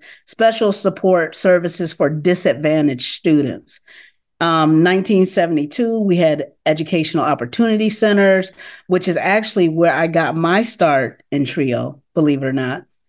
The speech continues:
Um, and those programs are community-based, um, programs generally,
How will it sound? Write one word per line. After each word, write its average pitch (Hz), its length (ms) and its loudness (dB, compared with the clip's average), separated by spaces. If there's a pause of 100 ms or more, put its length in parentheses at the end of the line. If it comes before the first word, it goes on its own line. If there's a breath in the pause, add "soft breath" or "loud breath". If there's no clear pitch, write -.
(220)
Um, 160 640 2 (400)
and 175 280 -2
those 202 220 2
programs 196 480 2
are 160 140 4
community-based, 190 1000 -2 (260)
um, 160 640 2
programs 180 600 2
generally, 175 680 2